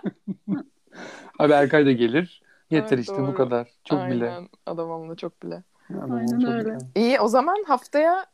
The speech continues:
Speaker 2: diyelim.
Speaker 1: Evet.
Speaker 2: Görüşmek üzere. Hepinizi çok öpüyoruz. Ee, geri dönüşümüzden memnunsanız bize emoji atın. <laughs> Bir yerden.
Speaker 1: Bize ulaşın.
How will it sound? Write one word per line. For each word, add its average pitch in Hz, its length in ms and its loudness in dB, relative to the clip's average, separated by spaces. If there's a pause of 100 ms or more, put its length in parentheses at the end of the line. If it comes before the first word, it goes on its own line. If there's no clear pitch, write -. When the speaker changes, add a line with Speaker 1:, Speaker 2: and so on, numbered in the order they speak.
Speaker 2:
diyelim. 202 280 -4 (480)
Speaker 1:
Evet. 139 500 2
Speaker 2:
Görüşmek 226 640 -10
üzere. 185 320 -2
Hepinizi 208 360 -10
çok 208 180 -10
öpüyoruz. 196 720 -4 (280)
Ee, 160 460 -6
geri 202 240 2
dönüşümüzden 233 580 4
memnunsanız 254 840 0 (1120)
bize 196 200 2
emoji 190 400 0
atın. 175 340 -6 (680)
<laughs> - 720 -2
Bir 202 160 4
yerden. 185 460 4 (720)
Speaker 1:
Bize 175 220 8
ulaşın. 185 640 4